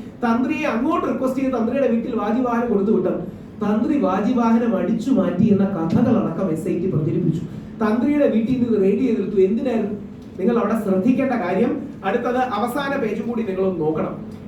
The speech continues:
ഇത് ഒരു പ്രമുഖ മാധ്യമത്തിൽ, ആ മാധ്യമത്തോടല്ല, ആ മാധ്യമവും നല്ല രീതിയിൽ തന്നെ തന്ത്രിയുടെ നിരപരാധിത്വം ചൂണ്ടിക്കാണിച്ച് ചർച്ചയെടുത്തിട്ടുണ്ട്.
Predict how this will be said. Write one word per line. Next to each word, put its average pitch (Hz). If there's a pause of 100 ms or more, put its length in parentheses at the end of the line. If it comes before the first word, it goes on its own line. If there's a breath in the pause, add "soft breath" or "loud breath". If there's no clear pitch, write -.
ഇത് 226
ഒരു 285
പ്രമുഖ -
മാധ്യമത്തിൽ, 196
ആ 226
മാധ്യമത്തോടല്ല, 233
ആ 226
മാധ്യമവും 240
നല്ല 226
രീതിയിൽ 254
തന്നെ 226
തന്ത്രിയുടെ 226
നിരപരാധിത്വം 226
ചൂണ്ടിക്കാണിച്ച് 226
ചർച്ചയെടുത്തിട്ടുണ്ട്. 226